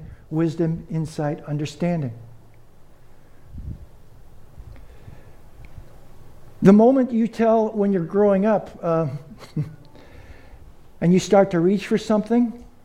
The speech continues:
and your parents tell you no, that process of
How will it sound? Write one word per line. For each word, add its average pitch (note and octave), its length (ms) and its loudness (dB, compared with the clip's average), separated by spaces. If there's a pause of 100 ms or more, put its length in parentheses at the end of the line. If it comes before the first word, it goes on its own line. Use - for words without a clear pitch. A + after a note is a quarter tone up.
(680)
and C#3 80 -2
your D3 100 0
parents F3+ 480 2
tell E3 240 2
you E3 140 4
no, D#3+ 560 2 (1800)
that F#3+ 200 2
process A3 600 4
of D3 260 2